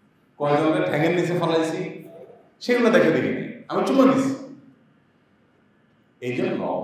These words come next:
অল্প দুঃখে ইসলামী বিশ্ববিদ্যালয়ের কুষ্টিয়ার প্রফেসর ডক্টর আব্দুল্লাহ জাকির রহমতুল্লাহ এই কথা বলেন নাই। আমরা, আমাদের ধর্মীয় আবেগ অনেক বেশি,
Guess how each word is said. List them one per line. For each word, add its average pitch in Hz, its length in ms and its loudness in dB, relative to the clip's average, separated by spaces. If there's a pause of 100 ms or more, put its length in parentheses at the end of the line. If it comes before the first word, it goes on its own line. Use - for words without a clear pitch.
(320)
অল্প 160 480 2
দুঃখে 160 760 -2 (1400)
ইসলামী 139 260 -6
বিশ্ববিদ্যালয়ের 127 540 -2
কুষ্টিয়ার 123 400 -4
প্রফেসর 135 340 -2
ডক্টর - 260 -2
আব্দুল্লাহ 104 400 0
জাকির 104 140 -2
রহমতুল্লাহ 107 380 -6
এই 92 100 -8
কথা 110 140 -6
বলেন 87 320 -4
নাই। - 160 -12 (640)
আমরা, 107 600 -2 (2000)
আমাদের 117 340 -4
ধর্মীয় 147 540 0
আবেগ - 540 2
অনেক - 300 -2
বেশি, - 600 -8